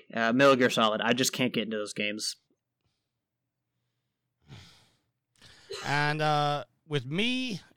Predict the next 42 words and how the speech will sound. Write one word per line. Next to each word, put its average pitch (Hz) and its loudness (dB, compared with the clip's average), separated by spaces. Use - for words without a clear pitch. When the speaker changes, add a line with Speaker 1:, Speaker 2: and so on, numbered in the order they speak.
Speaker 2:
it's, - -6
uh, 151 -2
it, 180 -6
it's - -6
a 147 -6
couple 220 0
games 180 -4
only 151 -4
because 135 -4
of 123 -6
the 123 -6
first 127 -6
person, 110 -8
like, 101 -10
uh, 117 -12
games 117 -4
like 98 -6
Borderlands, 107 -6
Call 104 -8
of 101 -10
Duty, 104 -10
uh, 87 -6
stuff - -4
like 110 -6
that. 95 -4
I 101 -4
couldn't 113 -8
get, 110 -6
I 120 -4
can't 160 -6
get 151 -8
into 127 -8
'cause 101 -10
I 120 -6
just 107 -12
can't 117 -6
play 113 -10
first 104 -12
person 95 -16
shooters. 76 -18
Um, 85 -12
so - -14